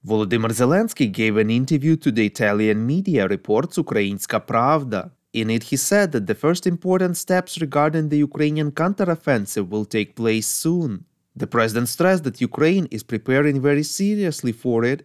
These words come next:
and when it starts, everyone will definitely see the counteroffensive, and Russia will definitely feel it. Zelensky believes that as the Ukrainian counteroffensive progresses,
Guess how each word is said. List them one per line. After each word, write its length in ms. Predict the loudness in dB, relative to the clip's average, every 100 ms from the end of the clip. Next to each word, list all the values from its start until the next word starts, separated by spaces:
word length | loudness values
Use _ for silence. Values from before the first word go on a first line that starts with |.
| -8
and 180 | -4
when 160 | 0 0
it 120 | -2
starts, 500 | -4 0 2 2 -4 -2
everyone 480 | 0 2 0 0 0
will 140 | -2
definitely 680 | -2 -6 -4 -4 -4 -2 -4
see 320 | -4 -4 -2
the 140 | -2
counteroffensive, 1040 | 0 0 0 -2 -6 -2 0 0 -4 -8 -8 -6
and 180 | -6 0
Russia 360 | 0 0 -2
will 160 | -2 -4
definitely 680 | 0 0 0 -4 -2 -4
feel 400 | -6 -2 0 2
it. 240 | 0 -2 _ _ _ _ -4
Zelensky 400 | 0 0 0 -2 2
believes 380 | 2 2 0 0
that 180 | 0
as 160 | 2 2
the 120 | 2
Ukrainian 440 | 2 2 2 2 0
counteroffensive 880 | 0 0 0 0 0 0 0 -4
progresses, 720 | 0 0 2 2 2 -2 -4